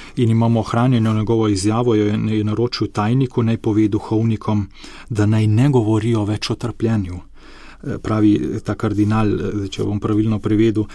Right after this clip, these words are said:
eh, "Tudi jaz sem kot duhovnik, kot škof, kot kardinal govoril z velikim zanosom pri kakšni pridigi o trpljenju človeka.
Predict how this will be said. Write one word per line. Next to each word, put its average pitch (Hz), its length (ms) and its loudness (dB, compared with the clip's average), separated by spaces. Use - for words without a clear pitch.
eh, 127 180 -6
"Tudi 117 300 0
jaz 127 200 4
sem 98 400 0
kot - 260 -6
duhovnik, 110 540 -2
kot - 200 -6
škof, - 500 -4
kot - 380 -10
kardinal 110 640 -2
govoril 110 360 2
z 92 120 -4
velikim 117 480 0
zanosom 107 560 0
pri 101 120 -2
kakšni - 380 -2
pridigi 101 580 0
o 101 120 -6
trpljenju 104 640 0
človeka. 101 600 0